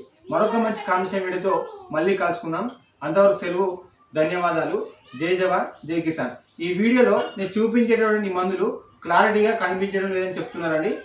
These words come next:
కాబట్టి నేను సపరేట్గా వీడియో తీసి ఈ వీడియో లాస్ట్ ఎండింగ్కి ఇస్తాను. ఎవరైనా రైతు చూడాలంటే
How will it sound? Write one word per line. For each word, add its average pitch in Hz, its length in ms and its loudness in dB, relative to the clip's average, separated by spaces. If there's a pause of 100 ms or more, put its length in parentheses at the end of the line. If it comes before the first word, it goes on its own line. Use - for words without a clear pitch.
(160)
కాబట్టి 175 360 0 (320)
నేను 165 200 -4
సపరేట్గా 220 460 4
వీడియో 202 220 2
తీసి 196 220 -2 (400)
ఈ 165 40 2 (120)
వీడియో 202 260 6
లాస్ట్ 185 220 2
ఎండింగ్కి 180 280 -4
ఇస్తాను. 170 240 -4 (360)
ఎవరైనా 165 240 -2
రైతు 160 240 0
చూడాలంటే 175 420 -2